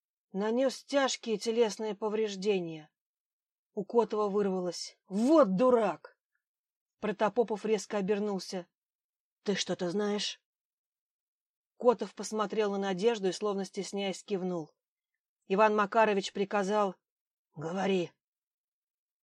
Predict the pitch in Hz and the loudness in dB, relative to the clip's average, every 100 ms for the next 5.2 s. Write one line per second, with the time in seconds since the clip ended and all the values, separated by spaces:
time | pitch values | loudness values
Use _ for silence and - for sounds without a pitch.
0 | _ _ _ _ _ - 233 262 370 294 | _ _ _ _ _ 4 4 8 8 8
1 | 233 233 247 - 247 226 220 302 247 202 | 6 6 4 4 4 4 4 6 6 6
2 | 208 233 254 226 208 233 226 196 196 165 | 4 6 4 2 -4 0 2 2 0 0
3 | 156 - _ _ _ _ _ _ _ _ | -2 -8 _ _ _ _ _ _ _ _
4 | 165 180 180 190 - - 226 190 - 170 | -8 -4 -4 -6 -8 -4 -2 0 -2 -2
5 | 175 | -4